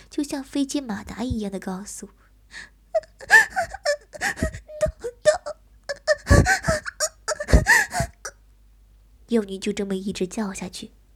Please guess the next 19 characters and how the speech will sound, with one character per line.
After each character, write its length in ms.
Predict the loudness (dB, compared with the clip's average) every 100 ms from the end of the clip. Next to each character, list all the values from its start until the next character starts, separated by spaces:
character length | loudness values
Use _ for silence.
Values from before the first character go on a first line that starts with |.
| -10
直 120 | -2
到 160 | 0 0
王 200 | -2 -6
总 200 | -8 -8
退 220 | -4 -4
出 180 | -4 -10
前 220 | -8 -10 -8
斗 180 | -10 -8
室。 300 | -10 -10 -14 _ _ _ _ -20 -20 -20 _ _ _ _ _ _ _ _ _ _ -20 -20 -20 -20 -14
当 180 | -6 -2
王 200 | -2 -2
总 220 | -4 -4
拔 220 | -4 -6
出 160 | -4 -6
她 140 | -4
的 80 | -4
阴 240 | -2 -4 -6
茎 240 | -6 -6
后， 240 | -8 -12